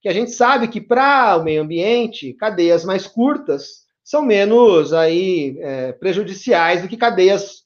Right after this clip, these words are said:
tão longas como são as cadeias globais que a gente tem hoje, né? Então, eu acho que vai ser uma, uma jornada interessante de, da gente tá acompanhando perto como é que São Paulo vai avançar, é, nessa,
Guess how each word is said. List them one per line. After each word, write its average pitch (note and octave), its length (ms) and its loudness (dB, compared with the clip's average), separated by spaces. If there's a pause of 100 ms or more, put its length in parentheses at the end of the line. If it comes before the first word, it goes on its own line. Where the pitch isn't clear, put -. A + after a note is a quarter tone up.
(280)
tão G#3+ 160 2
longas F3+ 420 2
como F#3 260 -6
são G3 140 -6
as F3 100 -6
cadeias E3 400 -2
globais D3+ 420 0
que F3+ 100 -6
a D#3+ 60 -2
gente D#3+ 220 -8
tem G#3 200 -6
hoje, C#3 320 -2
né? C3 120 -12 (300)
Então, A#3 120 0
eu C4 60 4
acho B3+ 100 -2
que C4+ 60 -6
vai C#4 120 2
ser C#4 160 2
uma, G#3+ 760 2 (220)
uma G#3+ 120 -2
jornada A#3 340 4
interessante C4 760 0
de, F3 360 -4
da D#3+ 120 -4
gente F3+ 240 -8
tá F3+ 100 -2
acompanhando F3 640 -4
perto G3+ 440 -2
como F#3+ 140 -4
é G#3 40 -2
que G3+ 80 -14
São A#3+ 160 0
Paulo G#3+ 220 2
vai G#3+ 140 2
avançar, G#3+ 680 0 (480)
é, D#3 960 -2
nessa, D#3+ 680 -4